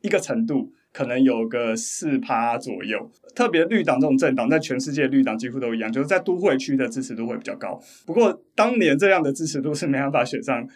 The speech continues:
那个议员的。然后所以后来，呃，总之绿党在桃园啊，在新竹比较有发展。对，然后这次呢，李金奇就帮助我们绿党重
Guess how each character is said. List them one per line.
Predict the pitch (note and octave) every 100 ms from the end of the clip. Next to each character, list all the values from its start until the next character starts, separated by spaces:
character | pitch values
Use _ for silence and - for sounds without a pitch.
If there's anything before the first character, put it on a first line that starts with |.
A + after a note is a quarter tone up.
| _ -
那 | B2+
个 | A#2 G#2+ G2+
议 | E3
员 | C#3+ G#2 F2+
的。 | F#2 -
然 | D#3+
后 | G3
所 | A3
以 |
后 | G#3 B3
来， | G3 C3+ C3+ - -
呃， | C3+ B2+ B2 A#2 A#2+
总 | C3
之 | C3+ D#3+ E3+ -
绿 | G3 D3+
党 | B2+ A#2
在 | C#3+
桃 | C3+ A#2 A#2
园 | A2+ A#2
啊， | C3
在 | C#3
新 | C3+ C#3
竹 | C3+ G#2+
比 | A2+
较 | A#2 A#2
有 | A2 G2 G2 G2+
发 | C3 B2+
展。 | C3 - - _
对， | - G#2 G#2+
然 | C3+
后 |
这 | C#3+ F#3
次 | E3 F#3 E3+
呢， | E3+ E3
李 | D#3
金 | D#3 G#3
奇 | G#3 C#3
就 | C#3 D3+ D3 C#3+ _ -
帮 | G3+ G#3+
助 | A#3+
我 | F#3
们 | D3+
绿 | G3 F#3
党 | D#3+ D3
重 | - G3